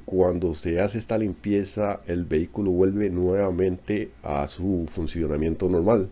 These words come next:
Sin embargo, si notamos que nos continúa el problema, nuevamente les indico que hay que cambiar este, este sensor. Es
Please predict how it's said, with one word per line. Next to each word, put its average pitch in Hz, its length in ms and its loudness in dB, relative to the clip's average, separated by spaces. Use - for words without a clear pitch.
Sin 92 300 -6
embargo, 98 480 2
si 87 140 -6
notamos 78 480 -2
que 90 340 2
nos 80 240 -4
continúa 76 320 -4
el 80 80 -4
problema, 92 420 2
nuevamente 95 800 2
les 76 300 0
indico 107 520 0
que 87 300 -2
hay 73 160 -2
que 87 280 -4
cambiar 73 400 0
este, 85 420 -4
este - 200 -6
sensor. 76 420 -6
Es 76 280 -6